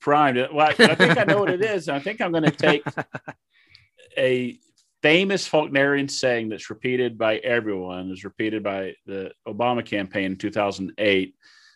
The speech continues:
Speaker 1: which is, "The past is never dead. It's not even past." And I would go even further and to say, one of the reasons it's never dead is we continue recreating it in our own image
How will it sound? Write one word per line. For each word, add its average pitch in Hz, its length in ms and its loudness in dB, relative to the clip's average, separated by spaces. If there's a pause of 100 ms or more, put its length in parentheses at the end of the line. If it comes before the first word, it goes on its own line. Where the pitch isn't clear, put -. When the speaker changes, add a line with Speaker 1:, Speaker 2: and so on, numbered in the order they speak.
(200)
Speaker 1:
which 110 260 0
is, 107 200 2
"The - 100 -8
past 127 460 2
is 104 120 -8
never 117 340 2
dead. 104 360 4
It's - 160 -8
not 110 220 2
even 98 260 -2
past." 113 640 2 (560)
And 131 200 2
I 127 100 4
would 120 180 2
go 165 360 6
even 143 400 0
further 131 680 2
and 113 220 -6
to 110 60 -6
say, 110 580 0 (720)
one 131 240 2
of 156 80 4
the 139 80 2
reasons 131 420 0
it's 113 200 -6
never 120 320 2
dead 113 400 0
is 104 320 -4
we 104 100 -4
continue 156 600 0
recreating 117 760 -2
it 110 200 -4
in 104 120 -2
our 98 240 -2
own 110 360 -2
image 85 640 -6